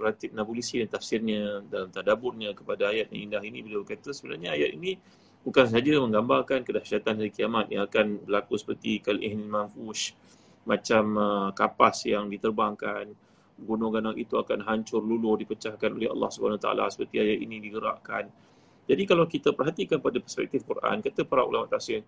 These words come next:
contohnya Imam Tur-, Qurtubi, contohnya Imam Mutawi Syarawi, ini adalah gambaran tentang, uh, proses kiamat itu berlaku.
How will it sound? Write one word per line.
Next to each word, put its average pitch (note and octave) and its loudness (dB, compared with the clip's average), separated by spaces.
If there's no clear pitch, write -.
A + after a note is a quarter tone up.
contohnya B2 0
Imam G#2+ -2
Tur-, B2+ -2
Qurtubi, G#2+ -4
contohnya A#2+ -2
Imam G#2+ 0
Mutawi G#2 0
Syarawi, G#2 -2
ini F3+ 4
adalah C#3 4
gambaran B2 4
tentang, A2+ 0
uh, G2+ -2
proses B2+ 2
kiamat G#2+ 2
itu A2+ -4
berlaku. G2 -2